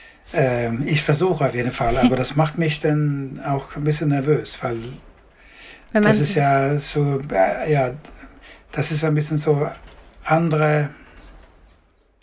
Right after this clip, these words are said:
Speaker 1: ja, das ist andere Voraussetzungen.
Speaker 2: Ja, das stimmt, klar.
Speaker 1: Mhm.
Speaker 2: In einem Interview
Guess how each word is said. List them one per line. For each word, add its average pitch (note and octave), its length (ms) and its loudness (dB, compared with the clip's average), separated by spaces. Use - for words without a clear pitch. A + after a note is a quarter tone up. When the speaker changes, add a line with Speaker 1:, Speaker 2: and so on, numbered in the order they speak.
Speaker 1:
ja, D3 280 2
das D#3 140 0
ist E3+ 140 0
andere F3+ 320 2
Voraussetzungen. B2 720 0
Speaker 2:
Ja, A#3+ 140 4
das A3 160 -2
stimmt, G3+ 400 -2
klar. A#3 380 -2
Speaker 1:
Mhm. C#3 320 0
Speaker 2:
In A3 340 4
einem G#3+ 120 4
Interview B3+ 600 4